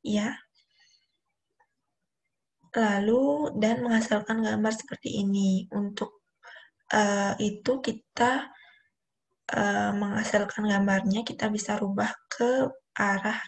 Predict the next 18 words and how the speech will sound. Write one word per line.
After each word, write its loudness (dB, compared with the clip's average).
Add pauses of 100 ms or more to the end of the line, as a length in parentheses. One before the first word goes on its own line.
kiri. -2 (840)
Jadi, 0
untuk -4
merubahnya 0
ke -6
arah 0
kiri, -2 (720)
kita -2
bisa -2
klik 0 (2250)
yang 2
rotate. -4 (1900)
Nah, 2 (380)
ini 0
sudah -2
di-, -2
bisa -4
dirum-, -4